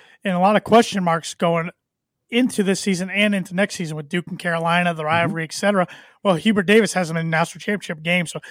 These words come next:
Speaker 1: their recruiting's not gonna fall off at all.
Speaker 2: It shouldn't,
Speaker 1: Duke,
Speaker 2: no.
Speaker 1: Duke has, of course, the name brand, but I could see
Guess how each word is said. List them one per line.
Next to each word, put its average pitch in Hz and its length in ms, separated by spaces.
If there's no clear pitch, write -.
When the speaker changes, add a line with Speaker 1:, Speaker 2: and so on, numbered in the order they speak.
Speaker 1:
their 214 160
recruiting's 175 480
not 165 160
gonna 156 120
fall 151 260
off 143 260
at 143 60
all. 143 260
Speaker 2:
It 147 120
shouldn't, 220 260
Speaker 1:
Duke, 302 240
Speaker 2:
no. 156 220
Speaker 1:
Duke 277 320
has, 208 340
of 175 120
course, 190 320
the 190 120
name 180 340
brand, 175 540
but 208 160
I 202 160
could - 200
see 254 540